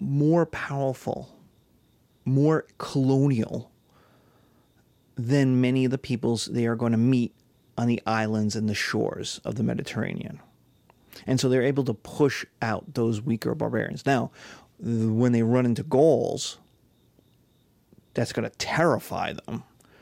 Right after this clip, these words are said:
So they are able to move into these marginal areas, create new cities. On the outskirts of those cities, they create farms. Those farms create food,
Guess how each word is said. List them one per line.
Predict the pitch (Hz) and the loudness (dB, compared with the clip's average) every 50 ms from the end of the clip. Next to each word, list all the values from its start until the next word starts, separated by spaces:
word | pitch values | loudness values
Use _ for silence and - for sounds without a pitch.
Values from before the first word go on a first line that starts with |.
| - - - - - - - - _ _ | -20 -20 -20 -20 -20 -20 -20 -20 _ _
So | - - - - 139 127 123 123 120 120 120 120 117 117 117 - _ _ _ _ _ _ _ _ _ _ | -10 -4 -2 0 2 2 4 2 2 2 2 0 0 -2 -4 -6 _ _ _ _ _ _ _ _ _ _
they | - 139 151 | 0 2 4
are | 147 143 135 | 4 4 2
able | - 151 156 143 139 131 | 2 2 0 0 0 0
to | 131 127 | 0 2
move | 127 135 165 208 214 180 | 2 4 4 4 4 2
into | 160 139 127 139 | 2 0 0 0
these | 123 123 113 | -2 0 0
marginal | 117 117 120 117 110 127 151 156 | 0 2 2 0 0 0 -2 -2
areas, | 107 104 120 110 107 107 113 113 110 - - _ _ _ | -2 -2 -2 -2 -2 -2 -2 -2 -4 -6 -10 _ _ _
create | - - - 135 123 113 110 117 120 123 135 - - _ _ | -12 -6 -2 0 0 2 2 2 2 2 0 0 -4 _ _
new | - 123 120 117 123 131 139 147 160 - _ _ _ _ _ _ | -2 0 2 4 4 6 4 4 2 -2 _ _ _ _ _ _
cities. | - - - - 143 120 - 120 113 107 - - - _ _ _ _ _ _ _ _ _ _ _ _ _ _ - | -10 -6 -2 0 0 0 0 0 -4 -4 -6 -8 -10 _ _ _ _ _ _ _ _ _ _ _ _ _ _ -4
On | 120 117 117 | -2 0 2
the | 113 107 - | 2 0 0
outskirts | - 127 143 - - - 143 - 156 | 0 -2 -2 -2 -2 -4 -2 0 0
of | 147 | 0
those | 151 147 - | 0 0 0
cities, | - - 113 117 110 - | -2 0 0 0 0 0
they | 117 117 | -4 -4
create | - - 123 120 - - | -2 -2 -2 -2 -2 -4
farms. | - - - 170 160 127 113 113 113 117 113 - - - - - _ _ _ | -6 -4 -2 0 0 2 0 0 -2 -4 -6 -8 -12 -20 -20 -20 _ _ _
Those | - 131 131 147 147 | 0 2 2 2 0
farms | - - - 139 135 131 - | -2 -4 -4 -2 -2 -2 -4
create | - - 127 120 - - | -6 -4 -4 -4 -4 -6
food, | - - - - 214 208 180 147 123 123 117 - | -10 -18 -6 0 2 4 4 4 4 2 2 -2